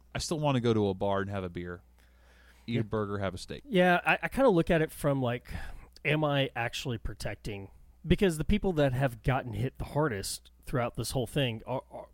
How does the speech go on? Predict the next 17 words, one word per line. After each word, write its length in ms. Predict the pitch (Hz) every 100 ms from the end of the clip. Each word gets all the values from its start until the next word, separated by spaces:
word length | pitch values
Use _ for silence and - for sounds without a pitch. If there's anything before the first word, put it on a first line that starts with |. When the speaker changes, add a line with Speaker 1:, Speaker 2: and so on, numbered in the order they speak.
| 131 -
Speaker 2:
besides 360 | 143 - 160 139
our 80 | 110
healthcare 340 | 113 - 113
workers. 320 | 95 92 104
So 100 | -
healthcare 380 | 127 170 - 170
workers, 380 | 139 131 135 120
first 260 | - 113 -
responders, 640 | 107 113 107 104 95 - - - -
by 180 | 143 139
far 300 | - 120 104
are 20 |
number 220 | 98 95
one. 220 | 85 82 113
Like, 240 | 107 -
that's, 240 | 131 147 101
Speaker 1:
Yeah, 260 | 98 92